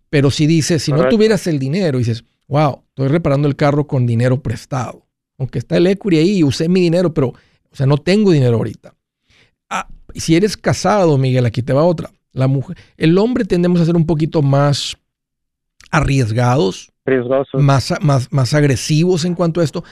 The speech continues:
Speaker 1: La mujer tiende a ser un poquito más conservadora, porque ese espíritu que tienen de mamá, de protección sobre la casa, so-, especialmente cuando es mamá, cuando hay hijos, a ella le sirve mucho el fondo de emergencia, porque sabe que si algo sucede, ahí está el dinero.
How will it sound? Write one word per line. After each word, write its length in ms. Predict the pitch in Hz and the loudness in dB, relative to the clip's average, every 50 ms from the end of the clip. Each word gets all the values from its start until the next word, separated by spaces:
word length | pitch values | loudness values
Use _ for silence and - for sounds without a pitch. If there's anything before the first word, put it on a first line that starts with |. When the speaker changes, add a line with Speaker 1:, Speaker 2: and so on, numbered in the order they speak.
| - - - _ | -20 -20 -18 _
Speaker 1:
La 240 | - 135 143 143 143 | -2 0 2 2 2
mujer 400 | 156 156 123 - - 175 185 175 | 2 0 0 -2 -2 -4 -2 -2
tiende 160 | - 180 175 | -2 -2 0
a 40 | 143 | 0
ser 80 | 151 | 0
un 60 | 160 147 | 0 0
poquito 280 | 156 143 147 135 147 135 | 0 0 0 0 0 0
más 180 | 127 120 101 | 0 0 0
conservadora, 720 | - 139 123 107 - 127 120 120 127 147 190 185 165 143 131 | -2 -4 -4 -2 -2 -2 0 0 0 0 0 0 0 -2 -2
porque 420 | - 143 135 - 160 147 - - _ _ _ - | -4 -6 -4 -4 -4 -4 -6 -6 _ _ _ -8
ese 200 | 170 - - 156 | -6 -4 -2 -4
espíritu 640 | - - _ - - 165 165 175 165 - 175 156 | -4 -4 _ -4 -2 0 0 -2 -2 -4 -6 -6
que 120 | - 151 135 | -4 -4 -6
tienen 480 | - - 143 147 143 147 147 147 143 - _ _ _ _ _ | -4 -4 -2 0 0 0 0 0 -2 -6 _ _ _ _ _
de 180 | - 123 135 123 | -4 -2 0 2
mamá, 520 | 127 120 120 120 123 135 139 139 143 143 | 2 2 2 2 2 2 2 2 2 2
de 80 | 139 127 | 0 0
protección 680 | - 131 123 123 - 120 - - - 147 147 147 135 | -2 -6 -8 -8 -8 -8 -8 -4 -2 0 0 0 0
sobre 220 | 131 139 127 123 | 0 0 0 0
la 120 | 117 113 107 | 0 0 -2
casa, 340 | - 143 139 139 113 147 | -2 -2 -2 0 0 -2
so-, 180 | 123 113 117 - | -2 -2 -4 -4
especialmente 440 | - - - 131 131 160 160 160 165 | -6 -10 -6 -2 0 2 2 2 2
cuando 160 | 151 143 143 | 2 2 2
es 60 | 143 135 | 2 2
mamá, 340 | 147 143 131 123 123 123 | 2 2 2 2 0 0
cuando 240 | 123 139 127 120 123 | 0 0 0 0 2
hay 100 | 127 120 | 2 2
hijos, 400 | 120 120 113 - 156 170 - - _ _ _ _ _ _ _ _ _ _ _ - | 2 0 -2 -4 -6 -6 -6 -10 _ _ _ _ _ _ _ _ _ _ _ -4
a 140 | - 139 143 | 0 2 2
ella 260 | 147 147 160 170 170 | 2 4 2 2 2
le 180 | 165 160 147 131 | 2 2 0 0
sirve 400 | - - 160 170 156 165 165 160 | -2 0 0 2 2 2 2 2
mucho 380 | 151 147 156 175 190 - - | 4 4 4 2 2 0 0
el 80 | 151 120 | -2 -2
fondo 260 | - - 147 127 123 | -2 -2 -2 0 0
de 80 | 123 120 | 0 0
emergencia, 480 | 113 113 117 - 127 127 117 - - | 0 -2 -4 -6 -10 -10 -10 -12 -12
porque 260 | - 139 135 - - 101 | -10 -10 -8 -6 -6 -4
sabe 240 | - 131 135 147 | -2 0 0 0
que 100 | 147 143 | 0 -2
si 120 | - - 147 | -2 0 0
algo 200 | 131 135 151 151 | 0 0 0 -2
sucede, 360 | 160 135 151 151 156 185 - - - - _ _ | -2 0 0 0 0 0 -2 -6 -16 -20 _ _
ahí 120 | - 160 127 | -4 -4 -4
está 160 | - - 131 | -2 0 0
el 80 | 117 | 0
dinero. 420 | 110 117 123 151 147 131 101 - | 2 2 2 2 0 0 -4 -8